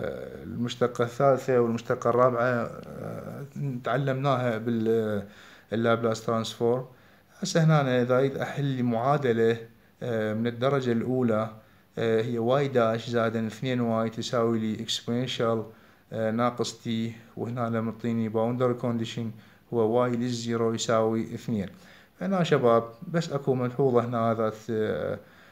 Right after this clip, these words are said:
آه، هنا اف اوف الاس هي نف-، ماكو مشكلة إذا سميت هنا واي للاس للضرورة، لأن هنا بما إنه عندي واي فراح أسميها واي للاس، يعني مكان ما أكتب اف اوف الاس راح أكتب واي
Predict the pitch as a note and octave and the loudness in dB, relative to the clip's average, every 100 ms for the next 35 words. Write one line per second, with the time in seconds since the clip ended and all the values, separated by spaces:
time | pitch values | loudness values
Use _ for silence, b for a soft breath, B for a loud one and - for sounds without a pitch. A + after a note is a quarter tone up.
0 | B B - - A2 - - A2+ C#3+ D3+ | B B -12 -6 -4 -4 -4 -2 0 2
1 | - F#3+ G3 D#3+ C#3+ A#2 A#2+ A#2+ B2+ - | 0 0 4 4 4 4 6 4 2 -4
2 | - F3+ E3+ G3+ D3+ B2+ F#3+ C#3 - C3 | -4 0 4 4 4 4 6 6 4 -2
3 | - C3 B2 B2 A#2+ B2+ B2+ B2 A#2 C3 | 2 4 6 6 4 2 0 0 -2 2
4 | B2 A#2 A#2 A#2 A2 A#2 - C#3 B2 C#3 | 6 8 8 6 2 0 2 4 6 8
5 | C3+ A#2 A#2 B2 C3+ B2 C#3 C3 C3 B2+ | 8 6 4 2 2 2 2 0 0 -2
6 | A#2+ A#2 A#2+ A2 C3+ D3 D3 C#3+ D3+ D3 | -2 2 6 6 4 2 2 2 0 0
7 | C#3 C#3 C3 B2+ B2 B B B B - | 2 2 2 0 -2 B B B B -2
8 | B2 C3 D3+ C3 A#2 G#2+ G#2+ - A#2+ B2 | 4 6 6 4 2 0 -2 0 0 2
9 | C3 D3+ C#3 B2+ A#2 B2 C3 A2+ C#3 C3 | 0 2 2 4 0 0 -2 -2 -2 -2
10 | C#3 C#3 E3 E3 B2 B2 B2+ A#2 B2 C3+ | 0 2 2 2 -2 0 -2 0 4 6
11 | F3 | 4